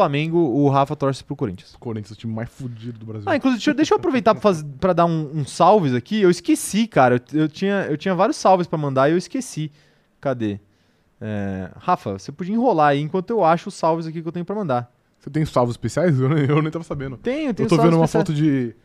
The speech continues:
Speaker 2: Dani Ricardo sendo sol do Teletubbies. <laughs> Acho que é uma informação
Speaker 1: Cara,
Speaker 2: importante
Speaker 1: pior,
Speaker 2: aqui.
Speaker 1: pior que eu vi um
Speaker 2: Eu
Speaker 1: vídeo,
Speaker 2: vi.
Speaker 1: eu vi, não do Teletubbies, mas era ele de sol, e eu, eu vi um vídeo esses dias no, no Instagram e eu dei muita risada.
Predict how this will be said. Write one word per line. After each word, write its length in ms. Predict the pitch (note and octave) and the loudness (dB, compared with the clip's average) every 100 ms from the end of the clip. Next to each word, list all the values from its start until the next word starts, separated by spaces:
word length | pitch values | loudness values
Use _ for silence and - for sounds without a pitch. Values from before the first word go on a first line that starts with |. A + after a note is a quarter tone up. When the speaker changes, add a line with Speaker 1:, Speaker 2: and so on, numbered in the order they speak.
| _ _ | _ _
Speaker 2:
Dani 280 | C3 D3+ D#3 | -4 2 2
Ricardo 320 | D#3 C#3+ C#3+ | 4 2 2
sendo 180 | D3+ C#3+ | 0 -2
sol 300 | - C#3 C#3 - | 2 2 2 0
do 480 | C#3+ C#3 C3 B2 A2+ | -2 -2 -2 -2 -2
Teletubbies. 500 | C3 C3 A#2 G2+ - _ _ _ - | 0 2 0 -4 -18 _ _ _ 0
<laughs> 80 | - - - - - - - - F#3 D3+ E3+ D#3 G#3 G3+ D3 | 0 0 -6 -12 -18 -20 -20 -8 0 2 4 2 -2 -4 -2
Acho 120 | - | 2
que 40 | |
é 40 | E3 | 4
uma 80 | D#3+ | 4
informação 360 | E3+ E3+ F3 | 4 2 4
Speaker 1:
Cara, 200 | G3+ F#3 | 6 6
Speaker 2:
importante 300 | D#3+ F3+ E3+ | 6 6 6
Speaker 1:
pior, 80 | E3 | 4
Speaker 2:
aqui. 100 | D#3 | 4
Speaker 1:
pior 160 | F#3+ D3+ | 4 6
que 60 | |
eu 40 | G#3+ | 4
vi 120 | G3 | 4
um 60 | A3 | 2
Speaker 2:
Eu 60 | |
Speaker 1:
vídeo, 520 | D#3 D3 G#3 C3+ D3 - | 2 4 6 6 4 4
Speaker 2:
vi. 60 | |
Speaker 1:
eu 60 | C#3+ | 2
vi, 140 | E3 | 2
não 260 | D#3+ F3+ A#3 | 4 4 4
do 100 | A3 | 2
Teletubbies, 460 | G3 G3+ F3+ E3+ D3 | 4 6 8 6 6
mas 140 | C#3 | 6
era 140 | D3 D3+ | 6 6
ele 120 | E3 | 6
de 120 | D#3+ | 2
sol, 400 | D3+ - C3 D#3 | 0 6 8 8
e 40 | D#3 | 8
eu, 160 | D3+ | 8
eu 60 | C3 | 4
vi 100 | C3 | 2
um 100 | E3 | -2
vídeo 200 | C#3+ C#3 | -2 -4
esses 160 | C3+ C#3+ | -4 -4
dias 180 | C#3+ C3+ | -2 -2
no, 160 | C3+ | -4
no 160 | B2+ B2 | -6 -8
Instagram 380 | - B2 A#2 B2 | -8 -8 -6 -6
e 20 | |
eu 60 | B2+ | -6
dei 120 | B2+ | -6
muita 260 | A#2+ C3+ | -6 -8
risada. 380 | C#3+ G#2+ G2 G2+ | -8 -4 -4 -6